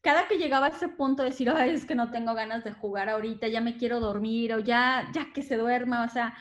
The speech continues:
hacía una pausa y decía, "A ver, esto es una inversión. A, a como pueda,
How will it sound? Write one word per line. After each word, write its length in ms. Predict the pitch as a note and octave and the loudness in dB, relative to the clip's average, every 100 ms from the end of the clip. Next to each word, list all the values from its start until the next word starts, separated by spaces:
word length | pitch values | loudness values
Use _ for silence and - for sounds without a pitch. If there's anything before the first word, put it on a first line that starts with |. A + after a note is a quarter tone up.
| - - _ _ _ _ _ - | -20 -20 _ _ _ _ _ -8
hacía 220 | G#3+ C4 B3+ | -4 0 2
una 280 | C4+ C4 | 2 0
pausa 320 | - C#4+ C#4+ C#4 | 4 4 4 0
y 40 | |
decía, 200 | C4+ A#3 | 0 2
"A 40 | |
ver, 340 | A3 F#3+ - - | 2 2 -6 -10
esto 240 | A3+ - D4+ | -10 -4 -4
es 100 | D4+ | 0
una 120 | C#4 | 0
inversión. 500 | C4+ G#3+ G3 D#3+ - _ _ _ _ _ _ _ _ - _ | 0 -2 -6 -10 -12 _ _ _ _ _ _ _ _ -20 _
A, 420 | G#3 A3+ G#3+ - | 2 2 2 2
a 100 | A3+ | 0
como 300 | A#3 A#3 A#3+ | 2 2 2
pueda, 280 | A#3+ E4+ G#4 | 2 4 4